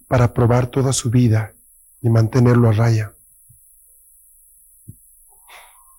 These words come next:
Oiga lo que estoy diciendo, oiga,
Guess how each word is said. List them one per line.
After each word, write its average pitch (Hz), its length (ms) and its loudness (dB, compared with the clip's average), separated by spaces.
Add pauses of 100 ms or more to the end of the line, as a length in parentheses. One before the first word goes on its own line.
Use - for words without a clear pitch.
(1800)
Oiga 139 340 0
lo 120 120 2
que - 100 -4
estoy 139 240 0
diciendo, 135 440 0
oiga, 135 200 0